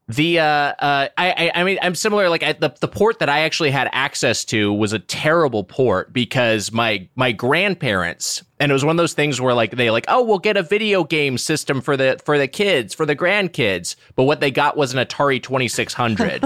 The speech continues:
<laughs> uh, which, God bless 'em. And, and there are a few playable games, but they had just, there was just some real garbage on there. And one of them, that,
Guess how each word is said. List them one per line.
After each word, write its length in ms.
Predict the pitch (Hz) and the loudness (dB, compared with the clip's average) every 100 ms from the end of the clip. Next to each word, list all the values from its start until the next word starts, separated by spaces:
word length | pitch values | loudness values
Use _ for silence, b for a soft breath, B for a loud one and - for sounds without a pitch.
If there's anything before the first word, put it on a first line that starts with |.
| 175 | -2
<laughs> 60 | 269 - | -4 -2
uh, 280 | - 127 123 | 0 2 2
which, 200 | 147 254 | 2 0
God 240 | 233 254 165 | 0 0 2
bless 340 | 160 147 - | 2 0 -2
'em. 300 | 85 - 104 B B 214 - | -4 -6 -8 B B -16 -4
And, 440 | 143 143 143 143 139 | -2 0 0 -2 -4
and 380 | 320 151 147 147 | -2 0 0 0
there 160 | 190 220 | 2 0
are 40 | |
a 40 | |
few 200 | - 214 | 0 -2
playable 420 | 170 185 180 147 143 | 0 2 2 2 0
games, 300 | 139 127 117 | 0 -2 -4
but 100 | - | -4
they 120 | 156 | 0
had 200 | 185 180 | 0 0
just, 320 | 285 185 - | 0 -2 0
there 140 | 240 | 0
was 100 | 180 | 0
just 160 | 165 160 | 0 -2
some 180 | 151 139 | -2 2
real 220 | 156 139 | 2 2
garbage 580 | 131 135 127 117 117 107 | 2 2 2 2 0 0
on 220 | 110 107 | 0 2
there. 260 | 107 104 107 | 2 2 0
And 180 | 120 156 | 0 0
one 80 | |
of 80 | 202 | 2
them, 100 | 175 | 0
that, 180 | 156 170 | -2 -4